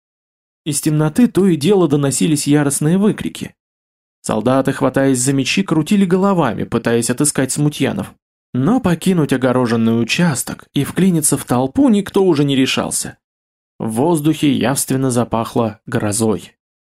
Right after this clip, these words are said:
Кажется, ещё миг, и людская масса, как кипящая каша из переполненного горшка, перевалит через хлипкую ограду. Парту сразу вспомнилось детство.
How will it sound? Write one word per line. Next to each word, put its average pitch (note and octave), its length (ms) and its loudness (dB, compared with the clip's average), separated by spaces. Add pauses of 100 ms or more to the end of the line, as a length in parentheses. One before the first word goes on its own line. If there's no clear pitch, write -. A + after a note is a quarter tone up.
(140)
Кажется, E3+ 540 -2
ещё D#3 400 2
миг, F3+ 460 0 (140)
и C3 80 -2
людская C4+ 480 0
масса, G#3 520 0
как G#2 260 -8
кипящая D#3 680 0
каша F3+ 400 -2
из A3 140 -4
переполненного C3 680 0
горшка, F#3+ 520 -2 (520)
перевалит F3+ 760 2
через C3 300 -2
хлипкую C3 540 0
ограду. A#2 540 -4 (960)
Парту A3 420 0
сразу E3 400 2
вспомнилось D3+ 580 0
детство. - 560 -2